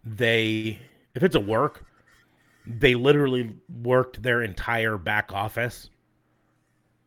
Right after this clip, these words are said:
'Cause every report, it doesn't matter whether it's Sean Ross Sapp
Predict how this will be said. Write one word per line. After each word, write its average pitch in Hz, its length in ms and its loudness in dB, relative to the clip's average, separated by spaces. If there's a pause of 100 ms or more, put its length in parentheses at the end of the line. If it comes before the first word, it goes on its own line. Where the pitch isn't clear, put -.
(380)
'Cause 107 220 -4 (160)
every 135 400 6
report, 113 580 -4
it 110 140 -6
doesn't 123 220 0
matter 113 240 0
whether 101 180 -4
it's 92 100 -10
Sean 120 220 -2
Ross 107 320 -4
Sapp 120 360 0